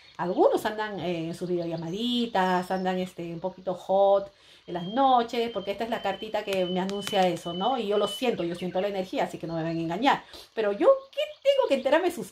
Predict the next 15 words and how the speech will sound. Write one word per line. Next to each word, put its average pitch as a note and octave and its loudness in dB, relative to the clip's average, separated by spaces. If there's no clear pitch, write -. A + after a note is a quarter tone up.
cosas, E4 2
por G3+ -4
último? C#4 -2
<laughs> - -4
Ay, F4+ 8
por - -4
favor, B3 0
qué C#4 0
terribles B3+ -2
son A3 -2
los F#3 0
Leo, F#3+ 2
Dios F#3+ -2
mío. F3+ -8
Bueno, F#3 -10